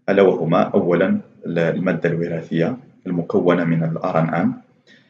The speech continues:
آه، مثل ما ترون خيط، آه، مكون من مجموعة، آه، يعني بيز أزوتيك، آه، مكونة ل-، أو تحتوي على المادة الوراثية المسؤولة عن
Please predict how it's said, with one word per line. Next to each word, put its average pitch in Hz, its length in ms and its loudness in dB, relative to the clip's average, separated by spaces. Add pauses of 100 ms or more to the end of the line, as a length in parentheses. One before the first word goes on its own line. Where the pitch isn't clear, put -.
(280)
آه، - 720 -2
مثل - 240 -4
ما 82 100 0
ترون 90 580 0
خيط، - 600 -2
آه، - 640 -6 (1120)
مكون 82 420 0
من 82 320 0 (240)
مجموعة، 87 640 -6 (760)
آه، - 640 -6 (340)
يعني 85 500 -4
بيز 90 380 -2
أزوتيك، 85 540 -2 (800)
آه، 80 400 -6
مكونة 87 540 -2
ل-، 82 460 -2
أو 82 280 0
تحتوي 95 440 -2
على 85 180 2
المادة 85 380 2
الوراثية 82 720 -2
المسؤولة 87 560 2
عن 87 240 -2